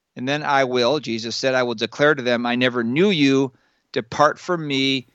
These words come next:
you who practice lawlessness.'"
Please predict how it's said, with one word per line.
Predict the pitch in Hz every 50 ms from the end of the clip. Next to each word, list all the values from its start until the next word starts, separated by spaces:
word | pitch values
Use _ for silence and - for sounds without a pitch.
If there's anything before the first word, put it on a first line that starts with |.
| _ _ _ _ -
you | 127 127 127 131 139 151 151
who | 131 135 143 139 131
practice | - - - 127 110 107 107 - - 117 107 107 -
lawlessness.'" | - - - 120 123 123 131 131 131 120 113 98 - - 123 101 - - - -